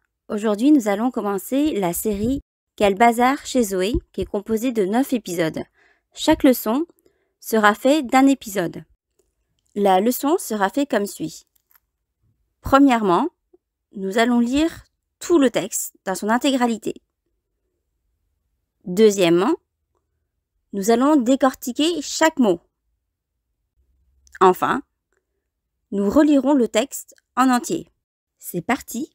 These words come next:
pour le quatrième épisode de Quel bazar chez Zoé. Mercredi, quelle drôle d'histoire.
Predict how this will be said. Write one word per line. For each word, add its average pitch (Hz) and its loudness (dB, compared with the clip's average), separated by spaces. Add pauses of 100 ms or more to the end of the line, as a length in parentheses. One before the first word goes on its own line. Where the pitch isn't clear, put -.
pour 175 -8
le 156 -2
quatrième 269 -2
épisode 208 -8
de 156 -10
Quel 262 -6
bazar 196 -6
chez - -6
Zoé. 220 -6 (2000)
Mercredi, 185 -8 (260)
quelle 170 -6
drôle 220 -2
d'histoire. 214 -10